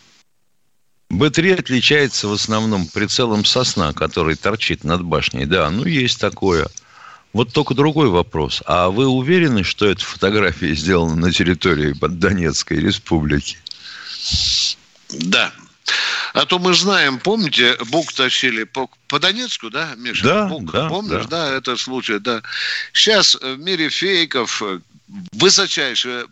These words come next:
Speaker 2: на высочайшем профессиональном уровне сделали, может сделать все, что угодно. Может даже голос Баранца и Тимошенко, э, подделать так, что мы сами в это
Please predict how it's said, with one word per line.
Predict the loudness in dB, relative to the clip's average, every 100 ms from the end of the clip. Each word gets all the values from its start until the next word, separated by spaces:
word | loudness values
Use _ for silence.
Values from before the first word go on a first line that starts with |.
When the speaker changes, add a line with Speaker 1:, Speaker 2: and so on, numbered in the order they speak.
| _
Speaker 2:
на | -6 -2
высочайшем | 0 0 0 0 -2
профессиональном | -2 -2 -2 0 -2 -2
уровне | 0 2 4
сделали, | 4 2 2
может | 4 4 4 4
сделать | 2 2 0
все, | 2 2
что | 2 -2 -4
угодно. | -4 -6 -2 0 0 -2 -4 -4 -8 -10 -6 -6 -2
Может | 2 4 4 2
даже | 2 2 0
голос | 0 2 0
Баранца | 0 0 2 2 0
и | 0
Тимошенко, | -4 -2 0 0 -2 -2 0 0
э, | -4 -4
подделать | 0 0 2 2 2 0
так, | -2 -2 -4 -16 _
что | -6 -4
мы | 0
сами | 2 2 0 -2
в | -4
это | -4 -4